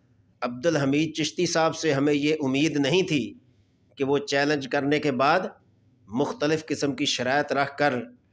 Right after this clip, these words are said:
मुफ्ती फजल अहमद चिश्ती साहब को गोया के परेशान करने की कोशिश करेंगे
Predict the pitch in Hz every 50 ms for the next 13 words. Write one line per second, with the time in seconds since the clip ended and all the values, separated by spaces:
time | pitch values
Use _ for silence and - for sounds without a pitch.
0 | _ _ _ _ _ _ _ _ _ _ _ _ _ _ _ _ - 107 120 139
1 | - - - 147 - - 139 135 143 143 147 139 143 139 139 - - 139 131 -
2 | - 156 139 - 151 143 143 123 117 - 139 131 120 107 101 - - - _ _
3 | _ - - - - _ - 98 127 131 139 151 151 147 147 147 143 135 131 123
4 | 120 117 113 - _ _ _ _ _ _ _ _ _ _ _ _ _ _ _ _
5 | _ _ - - - _ - - 147 151 143 - - 156 170 190 202 190 196 190
6 | 180 180 180 165 175 175 - 165 170 160 165 170 147 - - 156 147 156 156 147
7 | 143